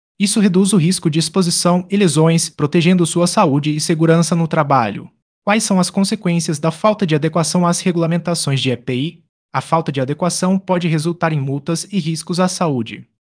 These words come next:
Além disso, coloca em risco a segurança de todos no ambiente de trabalho. Como a nova E P I trabalha para fornecer o melhor custo-benefício em equipamentos de proteção individual,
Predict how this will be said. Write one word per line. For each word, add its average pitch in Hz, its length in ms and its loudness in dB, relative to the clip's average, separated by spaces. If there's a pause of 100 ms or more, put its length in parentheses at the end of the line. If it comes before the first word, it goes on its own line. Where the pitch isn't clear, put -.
(180)
Além 131 220 2
disso, 165 360 2 (120)
coloca 180 380 2
em 208 100 4
risco 202 340 2
a 147 40 2
segurança 165 520 2
de 156 120 0
todos 196 320 2
no 180 100 4
ambiente 175 380 2
de 147 120 0
trabalho. 135 640 0 (340)
Como 247 140 0
a 240 60 4
nova 170 240 2
E - 20 0
P 180 100 0
I 180 80 2
trabalha 147 460 0
para 165 160 -2
fornecer 190 460 -2
o - 20 2
melhor 151 300 0
custo-benefício 175 840 -2
em 185 80 4
equipamentos 170 640 0
de 151 100 -2
proteção 196 480 -2
individual, 156 800 -2